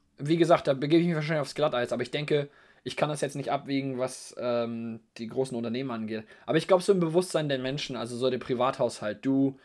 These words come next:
Jonas, ich und, und viele andere, überhaupt sich darüber bewusst zu sein, welchen Einfluss man hat auf die Welt. Ich glaube, das gab's so noch nicht vor zwanzig, dreißig Jahren oder vielleicht gab's das aber noch nicht in dem Ausmaße. Äh, nichtsdestotrotz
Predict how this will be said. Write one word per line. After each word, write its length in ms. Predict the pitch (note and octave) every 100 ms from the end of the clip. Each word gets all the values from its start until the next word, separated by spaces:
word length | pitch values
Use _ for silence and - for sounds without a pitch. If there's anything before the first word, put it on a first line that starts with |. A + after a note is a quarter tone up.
| _
Jonas, 500 | B2+ C3+ C3 B2+ -
ich 400 | - C#3 C3 -
und, 260 | - A#2+ -
und 140 | B2 A#2
viele 220 | C3+ G2+
andere, 560 | B2+ C#3 C3+ A2 G#2+ - - _ -
überhaupt 480 | B2+ B2 C3 - _ _ _ _ A2+
sich 220 | C3 C3
darüber 520 | C3+ B2+ C3 B2 A#2
bewusst 440 | - C3 B2+ C#3+
zu 80 | C#3
sein, 320 | B2+ B2+ B2+
welchen 500 | A#2+ A#2+ B2+ A#2+ A#2 - -
Einfluss 420 | - A#2+ C3 C3 -
man 180 | A#2
hat 120 | C#3 -
auf 100 | -
die 140 | B2
Welt. 180 | A#2+ B2
Ich 140 | -
glaube, 220 | D3+ D#3+
das 180 | D3+ C#3
gab's 340 | C#3 C#3 - -
so 220 | C3+ C#3
noch 180 | C3+ C3+
nicht 240 | C3+ -
vor 380 | - A#2 A2 G#2+ - -
zwanzig, 420 | - B2 B2 A#2+ -
dreißig 360 | A#2 A2+ A2+
Jahren 240 | A#2 A#2+ C3
oder 100 | A#2+
vielleicht 280 | - A#2 -
gab's 260 | B2+ -
das 200 | - C#3
aber 120 | B2
noch 100 | C3
nicht 160 | B2+ B2+
in 140 | B2
dem 180 | A#2+ A2+
Ausmaße. 760 | G2+ C3+ - A#2 G#2+ G2+ A#2+ D3+ - - - - -
Äh, 100 | B2+
nichtsdestotrotz 840 | D#3 - D#3+ E3 - D#3 F3 -